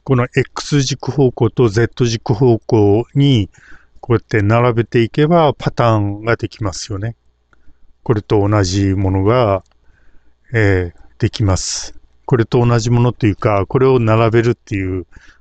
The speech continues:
感じですけれども、左右、あと上下ですね。で、このY軸の方にも並べていっ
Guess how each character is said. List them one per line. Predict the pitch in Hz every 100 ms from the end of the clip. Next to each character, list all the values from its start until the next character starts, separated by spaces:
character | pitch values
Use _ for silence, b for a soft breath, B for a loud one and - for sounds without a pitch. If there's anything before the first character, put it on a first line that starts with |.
| -
感 | - 110
じ | 95 98
で | 90
す | -
け | -
れ | 95
ど | 92
も、 | 101 101 95
左 | - 117
右、 | 104 104 95 92 87 B B B -
あ |
と | - 113
上 | 104 104
下 | 90
で | 82
す | 78 - 104
ね。 | 104 - _ _ - _ _ _ _ _ - _ _ _ _ _ _ -
で、 | 156
こ | - 160
の | 135
Y | 131 139
軸 | 139 156 165 151 151 151 151
の | 156
方 | 143 147
に | 131 107
も | 110 110 101 90 87 -
並 | 120 113
べ | 104
て | - 117
い |
っ | 104